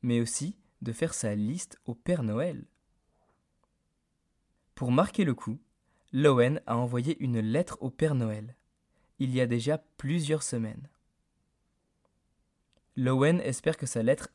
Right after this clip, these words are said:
atteindra le pôle Nord avant Noël, car sa lettre était une invitation pour le Père Noël à se joindre aux festivités. Après avoir invité Papa Noël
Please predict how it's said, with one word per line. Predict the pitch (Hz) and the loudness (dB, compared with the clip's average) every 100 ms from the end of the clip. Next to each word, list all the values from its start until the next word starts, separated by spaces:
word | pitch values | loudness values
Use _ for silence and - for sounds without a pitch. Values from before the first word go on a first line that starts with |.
| - | -2
atteindra | 156 - 131 120 135 | -2 2 0 2 4
le | 139 | 2
pôle | 117 123 120 | 2 2 4
Nord | 147 160 | 2 2
avant | 123 113 110 | 0 0 0
Noël, | 120 147 113 123 _ _ _ _ _ _ - | 0 0 -2 -8 _ _ _ _ _ _ 0
car | 117 | 0
sa | - 120 | 2 2
lettre | 117 - - | 2 0 -4
était | 104 - | -8 -6
une | 143 117 113 | -6 -2 0
invitation | 151 165 147 113 - 101 113 _ _ | 0 -2 -4 -6 -6 -10 -10 _ _
pour | - 113 | -4 -2
le | |
Père | 110 - 143 | 0 0 0
Noël | 113 104 127 - | 2 0 -2 -4
à | 127 | -8
se | - 117 | -4 -4
joindre | 117 120 160 170 - | -2 0 0 -2 -6
aux | 117 | -8
festivités. | 113 - 160 - 170 160 151 110 - _ _ _ _ _ _ _ _ _ _ _ _ _ _ _ - | -8 -6 -6 -6 -8 -8 -8 -10 -10 _ _ _ _ _ _ _ _ _ _ _ _ _ _ _ -2
Après | 113 - 208 | -2 2 2
avoir | 151 120 - | 4 4 4
invité | 180 156 131 185 | 0 0 0 0
Papa | - 156 - 190 | 0 -2 0 0
Noël | 113 95 95 | 0 -2 -4